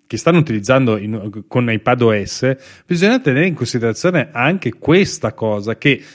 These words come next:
normalmente sugli iPad non siamo mai stati abituati a prendere in considerazione, perché dicevamo: "Ok, tanto il sistema operativo è X, le, tutte le applicazioni sono Y e quindi ottengo lo spazio occupato".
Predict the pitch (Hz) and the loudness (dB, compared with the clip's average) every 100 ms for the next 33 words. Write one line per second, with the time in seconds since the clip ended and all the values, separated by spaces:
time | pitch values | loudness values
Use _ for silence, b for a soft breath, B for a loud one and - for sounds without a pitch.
0 | B 123 135 156 214 165 120 123 160 165 | B 0 2 2 2 4 2 0 0 -2
1 | 151 123 110 143 151 117 120 110 107 - | -2 -4 -2 -2 0 -2 -2 -4 -6 -6
2 | 113 110 110 - 113 110 101 107 104 104 | -4 -4 -4 -2 -2 -2 -4 -4 0 2
3 | 107 110 104 110 104 101 98 - 104 135 | 2 -2 -2 -2 -2 -4 -6 -4 0 0
4 | - 170 110 98 113 117 107 B B B | 2 2 2 -2 -2 -2 -4 B B B
5 | - 127 160 147 123 131 131 107 160 139 | -8 -2 2 2 0 0 0 0 0 0
6 | - 117 123 156 165 165 156 160 170 143 | -2 -4 -6 -6 -2 -2 0 0 0 0
7 | 123 170 165 165 - 196 160 127 131 202 | 2 2 2 0 -2 0 0 -2 -4 0
8 | 160 135 143 160 156 160 117 139 139 156 | 0 0 -2 -2 0 0 0 -2 -2 0
9 | 185 156 - 165 185 160 156 170 143 139 | -2 -2 0 0 0 -2 -2 -2 0 0
10 | - 120 120 123 110 - 113 110 - 104 | 0 0 2 0 0 -2 -4 -4 -4 -2
11 | 104 90 110 | -2 -2 -6